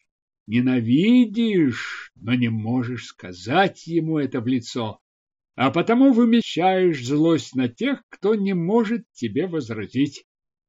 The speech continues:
Поэтому в твоем садизме есть часть его вины.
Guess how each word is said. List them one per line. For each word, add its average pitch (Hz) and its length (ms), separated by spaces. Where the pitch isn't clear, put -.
Поэтому 165 500
в - 80
твоем 160 420
садизме 151 800
есть 160 400
часть - 560
его 104 340
вины. 104 540